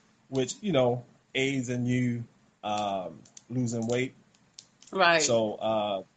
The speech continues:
Speaker 1: the weight is gonna be healthy. It's gonna be a healthy weight loss.
Speaker 2: Okay. Now that sounds, that sounds really, really well. You know, it makes you like,
Speaker 1: <laughs>
Speaker 2: I seen, I seen that you put,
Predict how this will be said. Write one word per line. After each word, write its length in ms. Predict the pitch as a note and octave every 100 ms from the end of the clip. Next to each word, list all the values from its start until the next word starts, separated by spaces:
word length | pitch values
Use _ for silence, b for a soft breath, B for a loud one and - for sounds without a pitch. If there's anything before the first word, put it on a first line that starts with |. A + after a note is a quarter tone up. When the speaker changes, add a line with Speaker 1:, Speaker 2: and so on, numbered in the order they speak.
| _ _ -
Speaker 1:
the 100 | G#2+
weight 300 | C3 D#3 C#3
is 100 | A#2+
gonna 220 | A#2+ A2+
be 100 | A2
healthy. 480 | A#2+ A2+ - F2+ - _ -
It's 100 | A#2
gonna 160 | B2+
be 140 | A2+ A2
a 40 |
healthy 360 | - C3 B2 A2
weight 240 | A2 G2
loss. 240 | E2+ C#2 - - _ _ _ _ _ _ - -
Speaker 2:
Okay. 560 | A3+ A#4+ G4 - G#3+ B B
Now 200 | B3 A#3+
that 220 | A#3 D4 -
sounds, 540 | E4+ C4 B3 B3 A#3+ G#3+
that 220 | A#3+ F4
sounds 340 | D#4 A#3 G#3+ G3+
really, 320 | F#3+ D4 D#4
really 240 | C4+ A#3
well. 460 | G#3 F#3 F3 A3 F4+ B B
You 180 | C4 F#4
know, 200 | E4+ D#4+
it 100 | C#4+
makes 340 | C#4 D4 - E4+
you 120 | E4
like, 420 | C#4 B3 A#3 A#3+
Speaker 1:
<laughs> 40 |
Speaker 2:
I 180 | C4 C#5 A4
seen, 300 | A4 G4+ D#4
I 160 | C#4 C4+
seen 440 | - G4+ B4 A4
that 220 | C#4 B3
you 200 | B3 D4
put, 460 | C#4 D#4+ C#4 C4